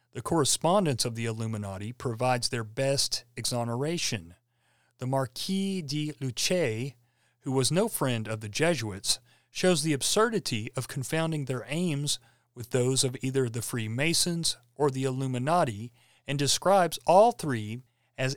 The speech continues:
animated by wholly different purposes. Now, I think this is really,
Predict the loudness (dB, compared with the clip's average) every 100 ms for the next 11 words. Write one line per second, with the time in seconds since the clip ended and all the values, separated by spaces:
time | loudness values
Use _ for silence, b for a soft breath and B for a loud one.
0 | 2 4 4 4 2 -2 -2 -2 0 2
1 | 2 2 -2 -4 -8 -6 -4 -4 -6 -10
2 | -6 -2 0 0 0 -2 -6 -8 b b
3 | b -8 -6 -6 -4 -4 -6 -6 -2 0
4 | 0 -4 -8